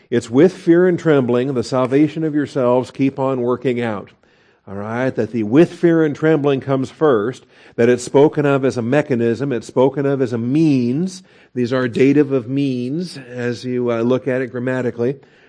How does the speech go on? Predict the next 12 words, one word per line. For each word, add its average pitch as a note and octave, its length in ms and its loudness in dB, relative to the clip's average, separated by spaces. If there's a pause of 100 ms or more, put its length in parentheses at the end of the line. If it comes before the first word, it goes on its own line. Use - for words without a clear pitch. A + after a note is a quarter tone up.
"With C#3 360 2
fear D#3 320 4
and E3+ 120 0
trembling, B2+ 520 0
the A#2+ 100 -2
salvation C3 640 -2
of D3+ 120 -6
yourselves, C3 580 -2
keep C3+ 280 -4
on C3 200 -4
working C3 400 -4
out." A#2 300 -6